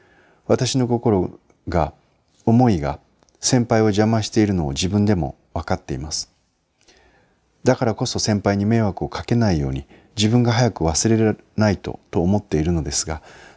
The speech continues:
なかなか忘れることができません。大学に行ったら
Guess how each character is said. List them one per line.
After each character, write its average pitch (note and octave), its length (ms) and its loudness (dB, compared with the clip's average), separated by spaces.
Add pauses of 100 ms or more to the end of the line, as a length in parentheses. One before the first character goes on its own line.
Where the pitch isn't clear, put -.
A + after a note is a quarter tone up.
な G#2 100 0
か A#2 100 0
な A2+ 120 0
か A2 100 0
忘 G2 240 0
れ A2+ 80 2
る A2 80 -2
こ A#2+ 100 -2
と A2+ 100 -4
が E2+ 80 -2
で D2+ 120 -4
き - 100 -8
ま D2+ 140 -6
せ D#2 140 -4
ん。 B1 100 -10 (1120)
大 A#2+ 160 6
学 B2 220 0
に A#2 80 -2
行 A2 60 -4
っ - 40 -20
た A2+ 120 0
ら E2+ 140 0